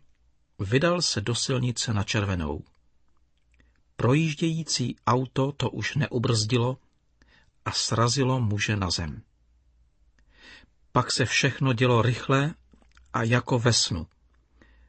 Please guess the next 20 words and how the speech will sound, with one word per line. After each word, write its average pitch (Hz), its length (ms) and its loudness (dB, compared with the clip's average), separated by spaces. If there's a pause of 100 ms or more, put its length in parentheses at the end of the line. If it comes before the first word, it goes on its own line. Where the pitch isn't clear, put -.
(120)
Shluk 120 440 0
lidí, 117 480 -2 (480)
houkání 123 800 2
sanitky, - 680 0 (520)
policie. 127 600 2 (1160)
Daniela 110 500 0
přeběhla 113 720 0
a - 180 -10
utíkala 127 560 -2
domů, 127 480 4 (920)
jako 117 240 4
by 147 140 4
tím 156 340 0
ze 123 200 0
sebe 143 360 2
chtěla 131 460 0
shodit 120 500 0 (240)
břímě 123 880 0 (100)
nepříjemného 110 920 0
zážitku. 101 640 -2